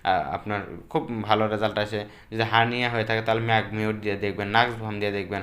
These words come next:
হাইড্রোসিল যদি হয়ে থাকে বাচ্চাদের, সেক্ষেত্রে এপিসমেল দিয়ে দেখবেন প্রথমে, ক্লিমোটিস, পালসিটিলা, পডোফাইলাম, সাইলেসিয়া, এরকম ব্যবহার করে দেখতে পারেন।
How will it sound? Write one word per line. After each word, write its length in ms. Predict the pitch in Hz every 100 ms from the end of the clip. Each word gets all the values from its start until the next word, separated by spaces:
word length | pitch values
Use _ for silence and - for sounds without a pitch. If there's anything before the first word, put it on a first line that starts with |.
| 95
হাইড্রোসিল 600 | 110 113 120 123 113 104
যদি 200 | 104 104
হয়ে 140 | 101
থাকে 240 | 101 98
বাচ্চাদের, 520 | 101 98 - 98 98 104 - - -
সেক্ষেত্রে 460 | - 131 135 131
এপিসমেল 460 | 131 131 131 139 120
দিয়ে 120 | 113
দেখবেন 280 | 110 104 110
প্রথমে, 380 | 110 107 110 107
ক্লিমোটিস, 560 | 120 120 120 117 113
পালসিটিলা, 580 | 113 117 110 107 113 107 104
পডোফাইলাম, 540 | 113 110 107 107 104
সাইলেসিয়া, 600 | 107 110 107 107 107 98 117 - - - - - -
এরকম 380 | 147 139 139 123
ব্যবহার 420 | 107 104 101 101
করে 180 | - 101
দেখতে 300 | 95 98 98
পারেন। 140 | 92